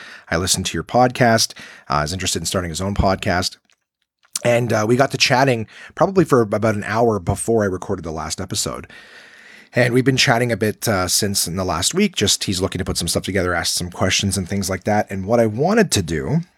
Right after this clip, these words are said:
is, uh, I asked his permission. I spoke to him. He actually sent me, um, we, we've been chatting on WhatsApp 'cause he's, of course, across the world and time frames are different and stuff like that. But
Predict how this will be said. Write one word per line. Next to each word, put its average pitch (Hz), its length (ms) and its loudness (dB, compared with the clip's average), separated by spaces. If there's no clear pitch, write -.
is, 82 360 -4
uh, 78 320 0
I 104 160 0
asked 113 240 2
his 127 100 4
permission. 92 360 2
I 98 40 2
spoke 101 260 0
to - 80 -8
him. - 20 0
He 127 140 2
actually 151 240 2
sent 143 260 4
me, 127 340 0
um, 92 460 -2
we, 113 100 2
we've 110 260 2
been 113 120 0
chatting 101 240 2
on 87 160 -2
WhatsApp 92 420 0
'cause 95 160 -2
he's, 98 80 0
of 90 100 -6
course, - 220 -2
across - 300 0
the 82 40 -6
world 82 220 -4
and 85 140 -6
time 80 240 0
frames 76 320 0
are 76 60 -2
different 73 320 -4
and - 60 -2
stuff - 180 -4
like 80 120 -6
that. 85 240 -2
But 78 160 -6